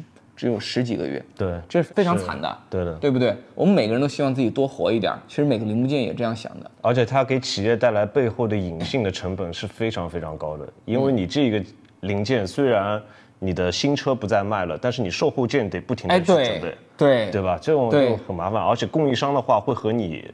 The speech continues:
Speaker 2: 主机厂的关系会变得糟糕，
Speaker 1: 对。
Speaker 2: 因为你原本说这台车子你说要有十万的量的，结果你十八个月以后你不用我这个零件了，
Speaker 1: 对。
Speaker 2: 你很有可能只卖了两万台。
Speaker 1: 对，所以这里面就像什么呢？就是大家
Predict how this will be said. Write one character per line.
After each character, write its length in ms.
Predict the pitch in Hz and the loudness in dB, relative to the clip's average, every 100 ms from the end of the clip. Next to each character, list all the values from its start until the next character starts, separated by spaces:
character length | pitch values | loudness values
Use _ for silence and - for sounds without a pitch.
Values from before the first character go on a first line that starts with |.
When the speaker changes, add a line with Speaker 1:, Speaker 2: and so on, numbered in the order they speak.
| - | -12
Speaker 2:
主 140 | - 87 | -6 -2
机 120 | 127 | -2
厂 180 | - 78 | -4 -10
的 80 | |
关 220 | - 120 123 | -4 -2 -2
系 160 | - | -4
会 140 | 92 110 | -4 -2
变 140 | 120 | -2
得 80 | 98 | 0
糟 120 | 156 | 2
糕， 300 | 131 110 101 | 4 2 0
Speaker 1:
对。 100 | 90 - - | -4 -14 -2
Speaker 2:
因 120 | 151 | 2
为 80 | 165 | 2
你 120 | 113 | 4
原 220 | 110 117 | 4 4
本 160 | 175 127 | 4 2
说 200 | 107 135 | 2 2
这 100 | 147 | 4
台 140 | 123 | 4
车 260 | 123 - 139 | 4 4 2
子 320 | 120 120 104 | 4 4 4
你 320 | 98 92 85 67 - | 2 -2 -2 -4 -8
说 300 | - 135 131 | -6 0 4
要 160 | 135 120 | 6 4
有 100 | 92 | 2
十 220 | - 107 | -2 0
万 160 | 143 123 | 0 2
的 80 | |
量 180 | 107 101 | 2 2
的， 80 | 90 | -2
结 160 | 110 131 | -2 0
果 140 | 139 | 2
你 140 | 95 | 0
十 180 | 87 113 | -2 -2
八 160 | 110 139 | 2 2
个 100 | 151 | 2
月 120 | 110 | 0
以 20 | |
后 160 | 90 110 | 0 -2
你 120 | 98 | -2
不 140 | 127 | 0
用 160 | 156 226 143 | 4 6 4
我 80 | 110 | 2
这 140 | 135 | 0
个 60 | 120 | -2
零 180 | 104 | -2
件 160 | 113 160 | 0 0
了， 160 | 110 - - | 0 -4 -2
Speaker 1:
对。 400 | 139 123 104 92 | 2 2 0 -2
Speaker 2:
你 220 | 131 156 180 | 2 4 2
很 220 | 185 - | 0 2
有 120 | 196 | 4
可 120 | 202 151 | 4 4
能 120 | 147 | 2
只 100 | 120 | 4
卖 140 | 151 | 4
了 80 | 160 | 4
两 180 | 117 92 | 4 2
万 160 | 143 | 2
台。 60 | 127 | 2
Speaker 1:
对， 360 | 143 127 104 117 | 2 2 0 -4
所 120 | - | 2
以 40 | 190 | 4
这 220 | 233 190 | 6 4
里 80 | 127 | 4
面 140 | 120 | 2
就 100 | 139 | 0
像 160 | 156 143 | 0 0
什 100 | 117 | 0
么 100 | 104 | 0
呢？ 220 | 117 120 107 | 0 0 -2
就 60 | |
是 80 | 143 | -4
大 140 | 170 | -2
家 180 | 170 170 | -2 -4